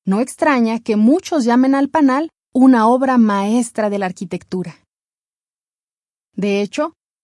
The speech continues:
los investigadores ya están imitando el panal para producir estructuras resistentes que aprovechen bien el espacio. Por ejemplo, los ingenieros aeronáuticos utilizan paneles hexagonales para fabricar aviones más resistentes y ligeros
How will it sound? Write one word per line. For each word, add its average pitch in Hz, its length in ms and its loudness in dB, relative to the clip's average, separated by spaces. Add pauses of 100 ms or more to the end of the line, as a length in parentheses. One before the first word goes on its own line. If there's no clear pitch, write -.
los 196 220 -6
investigadores 208 840 -4
ya 233 200 -2
están 247 320 -2
imitando 240 560 0
el 247 100 -4
panal 220 340 -2
para 214 220 -2
producir 196 580 -6
estructuras 220 680 -4
resistentes 254 760 -6
que 226 80 -4
aprovechen 190 600 -4
bien 190 200 -2
el 190 120 -4
espacio. 254 580 -8 (1040)
Por 185 140 -4
ejemplo, 226 560 -4 (340)
los - 220 -4
ingenieros 285 640 2
aeronáuticos 254 840 -2
utilizan 208 580 -4
paneles 208 540 -2
hexagonales 247 760 -2
para 202 220 -2
fabricar 202 500 -4
aviones 220 500 -4
más 196 360 -2
resistentes 240 720 -6
y - 20 -4
ligeros 285 560 -6